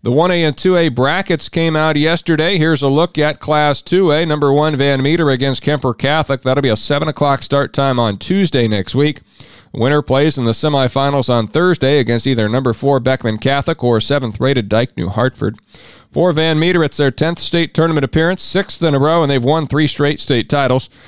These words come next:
Kemper Catholic is also making their tenth appearance. Last time they were there was two thousand seventeen when they finished as the runner-up. Elsewhere in the two A field, it's number two, Estherville Lincoln Central against Interstate thirty-five, and number three, Cascade will oppose Mid Prairie.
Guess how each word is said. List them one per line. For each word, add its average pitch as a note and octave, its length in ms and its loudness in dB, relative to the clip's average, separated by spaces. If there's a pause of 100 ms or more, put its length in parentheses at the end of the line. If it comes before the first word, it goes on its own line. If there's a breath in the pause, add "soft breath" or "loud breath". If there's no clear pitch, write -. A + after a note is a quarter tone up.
(200 loud breath)
Kemper C3 280 -2
Catholic C3+ 460 -2
is A2 160 0
also C#3 280 0
making A#2 280 0
their G#2+ 180 2 (220)
tenth C#3 260 -2
appearance. C3+ 500 -2 (380 soft breath)
Last B2 260 -2
time B2+ 200 0
they A#2 100 2
were A2 140 2
there B2 180 2
was A#2 140 0
two C#3+ 140 -2
thousand A#2 360 0
seventeen C3+ 640 -2
when G2+ 100 -2
they G2+ 80 -2
finished A2+ 380 -2
as G2 260 -4
the F#2 200 -6 (480 loud breath)
runner-up. F2+ 640 -2 (580 loud breath)
Elsewhere F3 320 0
in E3 120 0
the D3+ 60 0
two F3+ 220 2
A E3+ 140 2
field, F3+ 300 0
it's C3+ 120 -4
number D3+ 200 -2
two, E3+ 240 0
Estherville D#3 480 0
Lincoln D#3 320 -2
Central E3 420 0
against C#3 300 -2
Interstate D#3 500 0
thirty-five, D3+ 640 0
and B2+ 100 0
number C3+ 220 0
three, D3 240 -2
Cascade C#3 600 0
will A#2 80 2
oppose G#2 680 -2
Mid D#2 260 -10
Prairie. A2 560 -2